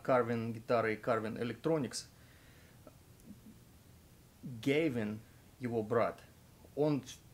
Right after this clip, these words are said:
гитары как-то не сильно даже и любил, он, он хотел соз-, делать усилители, это была его, ну, он всегда паял там чё-то, гитара это было не его, он по дереву сильно не работал, и как, ну, короче, так получается, что отец Джеффа говорит: «Я всё, я тогда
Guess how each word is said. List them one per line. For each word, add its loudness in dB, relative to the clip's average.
гитары 4
как-то -4
не -4
сильно 2
даже 2
и -2
любил, 0
он, -4
он -2
хотел 2
соз-, -6
делать 0
усилители, 0
это -4
была 0
его, -4
ну, -12
он -10
всегда -6
паял 2
там -2
чё-то, -2
гитара 2
это 2
было 0
не 2
его, 2
он -2
по 0
дереву -2
сильно -4
не -2
работал, -2
и -4
как, -6
ну, -4
короче, 0
так 2
получается, 2
что 0
отец 0
Джеффа 0
говорит: -4
«Я 2
всё, -4
я 0
тогда 0